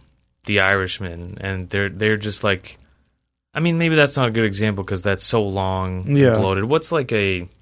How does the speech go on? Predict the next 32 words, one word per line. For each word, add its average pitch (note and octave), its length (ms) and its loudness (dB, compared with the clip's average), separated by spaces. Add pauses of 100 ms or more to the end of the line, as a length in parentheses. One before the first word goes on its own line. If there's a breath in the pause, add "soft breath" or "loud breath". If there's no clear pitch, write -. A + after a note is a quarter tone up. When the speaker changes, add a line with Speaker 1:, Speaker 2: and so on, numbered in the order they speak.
(880)
Speaker 2:
A A#2+ 80 -4
more A2 160 -2
classic A2+ 460 -4
Scorsese C3 540 -2
movie? C#3 140 0
Speaker 1:
Not G#3+ 140 0
even, F#3 320 0 (120)
like, A2 160 -4
classic. G2+ 540 -2
What's, D3 180 -4
like, F3 140 0
a, C3 40 4
a A2 340 -2
modern G2+ 800 0 (120)
movie F#2 380 -6
that F2+ 220 -2
came F2 280 -12
out D#2+ 180 -8
that's E2+ 200 -10
just, F2+ 200 -8
like, F2 200 -8
objectively E2 720 -10
good? D#2+ 320 -14
Speaker 2:
The E2+ 80 -4
Departed? C#3 480 0 (680 soft breath)
Speaker 1:
No, G3 120 -10
I'm G3 80 -12
talking G3+ 240 -8
about, D3 160 0
like, G#2+ 160 0
recently. E2+ 600 -8 (360 soft breath)
Speaker 2:
Hmm. G2+ 240 -4